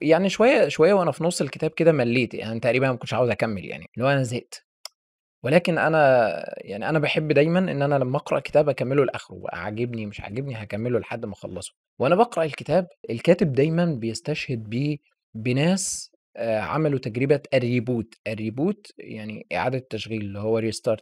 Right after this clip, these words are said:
تقريبًا بتاع ال-، الجهاز أو كده. هو إن هو كان ميت ثم أحياه الله، بيعمل إعادة تشغيل لنفسه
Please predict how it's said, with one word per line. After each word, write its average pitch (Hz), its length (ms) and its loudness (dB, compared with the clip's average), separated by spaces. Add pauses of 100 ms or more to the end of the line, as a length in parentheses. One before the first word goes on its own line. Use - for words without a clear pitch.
تقريبًا 117 300 -6
بتاع 110 280 -8
ال-، 104 300 -6
الجهاز 104 420 -6
أو 107 100 -10
كده. 175 280 -4 (600)
هو 180 280 8
إن 139 240 6
هو 139 300 2
كان 131 580 2 (380)
ميت 180 360 0
ثم 147 240 0
أحياه 139 360 2
الله، 123 240 4 (280)
بيعمل 127 420 0
إعادة 135 340 2
تشغيل 131 500 -4
لنفسه 151 420 -4